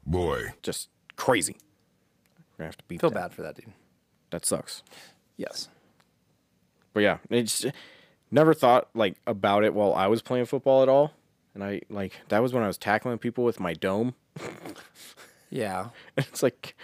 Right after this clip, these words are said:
Speaker 2: hot damn.
Speaker 3: I mean,
Speaker 2: I don't
Speaker 3: honestly, like, they, uh, it didn't seem like it was a problem. <laughs>
Speaker 2: Right.
Speaker 3: Nobody ever was like, "Yo, don't do that."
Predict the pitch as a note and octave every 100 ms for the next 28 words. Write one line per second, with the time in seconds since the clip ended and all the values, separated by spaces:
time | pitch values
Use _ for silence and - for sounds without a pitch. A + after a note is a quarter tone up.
0 | - - F#3+ F#3 D#3+ C#3+ F2 - - _
1 | _ _ _ _ _ - E3 A3 A3+ A3+
2 | C4+ C4 G#3+ E3+ C#3 B2+ A#2+ - C#3 C3+
3 | A2 - _ _ _ _ _ _ - -
4 | _ _ _ - G#2+ G2 B2+ D3+ F3 -
5 | F3+ F3 D#3+ D3+ C#3 - - B2 C3+ D#3+
6 | - - _ - _ - D3 G#3+ - G3+
7 | G#3 G#3 F#3+ F#3+ D#3+ D3 D3 C#3+ C3+ C#3
8 | C#3 C3+ G#2 G2+